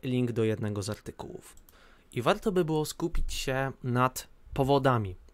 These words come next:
tejże sytuacji oraz pewnej ciekawostki, którą odkryłem dzisiaj rano na Twitterze. Ale zacznijmy od kwestii samego, e, napastnika. Otóż mieliśmy tutaj niestety do czynienia ze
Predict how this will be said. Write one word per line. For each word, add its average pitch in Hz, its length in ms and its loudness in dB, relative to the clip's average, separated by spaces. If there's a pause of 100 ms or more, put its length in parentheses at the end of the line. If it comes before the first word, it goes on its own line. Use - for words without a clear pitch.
(160)
tejże 110 280 -2
sytuacji 113 580 -6
oraz 185 560 0
pewnej 147 400 2
ciekawostki, 127 600 -4
którą 107 640 -4 (200)
odkryłem 113 560 2
dzisiaj 107 260 -2
rano 107 240 0
na 101 120 -4
Twitterze. 90 500 -8 (640)
Ale 190 240 2
zacznijmy 135 560 0
od 113 300 -2
kwestii - 400 -6
samego, 107 580 -4 (280)
e, 104 320 -6
napastnika. 110 800 -6 (920)
Otóż 127 500 -2
mieliśmy 190 440 0
tutaj 151 460 -4
niestety 131 460 -2
do 120 140 0
czynienia 117 600 0
ze 104 400 -6